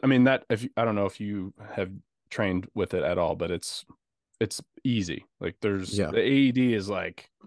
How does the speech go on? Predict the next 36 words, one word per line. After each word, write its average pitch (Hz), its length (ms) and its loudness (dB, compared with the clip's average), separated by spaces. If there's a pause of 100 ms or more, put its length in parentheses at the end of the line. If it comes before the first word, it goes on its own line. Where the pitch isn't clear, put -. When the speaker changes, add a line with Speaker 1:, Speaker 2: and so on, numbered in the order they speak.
(2250)
Speaker 1:
stick - 260 -4
here, 123 240 -2
stick 113 280 -4
here, 117 360 2
press 110 300 -2
a 107 40 -6
button. 98 520 -2 (680)
Speaker 2:
And 101 100 -6
it 78 140 -8
just 90 240 -8 (200)
sends 85 280 -10
it. - 120 -14 (280)
Speaker 1:
And 107 100 -2
it, 110 180 -4
'cause 101 220 -4
it 107 100 -2
won't 120 300 0
do 131 240 4
anything 113 540 -2
if 104 220 -8
it 101 160 -10
d-, 113 140 -2
it's 107 200 -6
not 98 160 -4
needed, 87 280 -8
right? 87 220 -6
So 98 140 -2
it'll 92 140 -2
check 101 240 -6
the 92 100 -6
pulse. 110 400 2
If 92 80 -8
there's 92 160 -8
a 95 60 -8
pulse, - 800 -2
it'll 98 280 -4